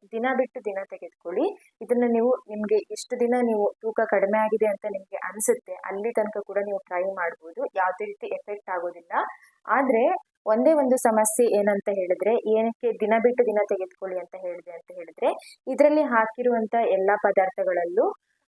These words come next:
ಆ, ಹೀಟ್ ಅಂಶ ಜಾಸ್ತಿ, ಉಷ್ಣತೆ ಜಾಸ್ತಿ ಆಗಿದೆ. ಹಾಗಾಗಿ ಬಾಡಿ ಜಾಸ್ತಿ ಹೀಟ್ ಆಗೋ ಚಾನ್ಸಸ್ ಇರುತ್ತೆ ದಿನ ತೆಗೆದುಕೊಳ್ಳೋದ್ರಿಂದ. ಐದು ದಿವಸದವರೆಗೆ ಮಾತ್ರ ಆದ್ರೆ ಏನೂ ತೊಂದ್ರೆ ಆಗಲ್ಲ. ಆದ್ರೆ ಇದನ್ನ ನೀವು ಕಂಟಿನ್ಯೂ ಮಾಡ್ತೀನಿ ಅನ್ನೋರಿದ್ರೆ ದಿನ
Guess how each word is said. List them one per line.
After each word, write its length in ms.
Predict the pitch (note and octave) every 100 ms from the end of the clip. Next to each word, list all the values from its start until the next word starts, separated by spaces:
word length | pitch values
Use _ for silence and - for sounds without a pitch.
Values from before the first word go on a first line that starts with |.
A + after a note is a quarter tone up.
| A3+
ಆ, 160 | G#3
ಹೀಟ್ 420 | G#3+ A3 D4+ D4
ಅಂಶ 260 | A3 G#3+ - G#3
ಜಾಸ್ತಿ, 340 | F#3+ C4 - -
ಉಷ್ಣತೆ 480 | G3 - B3 B3
ಜಾಸ್ತಿ 400 | A3 F3+ F3 -
ಆಗಿದೆ. 340 | F#3+ E3 D#3+ A3+
ಹಾಗಾಗಿ 560 | B3 A#3+ A#3+ A#3 A3
ಬಾಡಿ 440 | D4 A3 G3+ G3+ G#3
ಜಾಸ್ತಿ 400 | F#3+ F#3+ - A3 G3
ಹೀಟ್ 200 | G#3 G#3
ಆಗೋ 200 | F#3+ F3+
ಚಾನ್ಸಸ್ 540 | F3+ E3+ F3+ - -
ಇರುತ್ತೆ 400 | E3+ E3 A3 B3+ F#3+
ದಿನ 140 | G#3+ G3+ G3+
ತೆಗೆದುಕೊಳ್ಳೋದ್ರಿಂದ. 920 | F#3+ E3+ - E3+ E3 E3 D#3+ - E4 - _ _ _ _ _ -
ಐದು 280 | B3+ D4
ದಿವಸದವರೆಗೆ 600 | C#4 C#4 C4+ B3 A#3+ A#3+
ಮಾತ್ರ 360 | A#3 G#3 G#3 G#3
ಆದ್ರೆ 220 | G3+ G3
ಏನೂ 400 | B3+ - G3+ G3+
ತೊಂದ್ರೆ 320 | G3+ F#3+ F#3 F3+
ಆಗಲ್ಲ. 280 | F3 E3+ G#3+ C4+ A3
ಆದ್ರೆ 240 | A3+ B3
ಇದನ್ನ 180 | B3 A#3+
ನೀವು 180 | A#3 A3+
ಕಂಟಿನ್ಯೂ 480 | A3 G3+ G3+ C4 C4+
ಮಾಡ್ತೀನಿ 440 | A#3 G3+ - G3
ಅನ್ನೋರಿದ್ರೆ 720 | F#3+ - F3+ - - B3 C#4+
ದಿನ 200 | G3 G#3